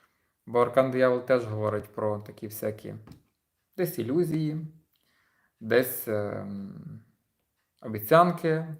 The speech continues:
десь певні обманки. Отаке от воно йде, розумієте? Друга карта. Про це мова йшла давно, недавнє минуле. Про це думки були давно.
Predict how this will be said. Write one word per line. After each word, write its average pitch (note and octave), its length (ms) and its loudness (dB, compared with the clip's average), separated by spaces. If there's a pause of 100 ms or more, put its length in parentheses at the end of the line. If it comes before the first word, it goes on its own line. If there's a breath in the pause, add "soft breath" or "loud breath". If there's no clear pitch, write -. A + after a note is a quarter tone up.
(880)
десь A2 300 -4
певні G#2 340 -2
обманки. D#3+ 680 4
Отаке C#3 500 2
от G#2+ 240 2
воно G#2 180 -4
йде, G2+ 240 -4
розумієте? A2 580 -6 (1500 soft breath)
Друга D#3+ 300 10
карта. - 460 0 (1900)
Про C#3+ 140 6
це F#3 200 4
мова D3+ 240 6
йшла B2+ 240 -4
давно, B2 540 -2 (400)
недавнє C#3 460 4
минуле. C3 480 -6 (1200)
Про C#3 140 8
це C#3 200 6
думки B2 340 -4
були G#2+ 220 -4
давно. A#2 580 -4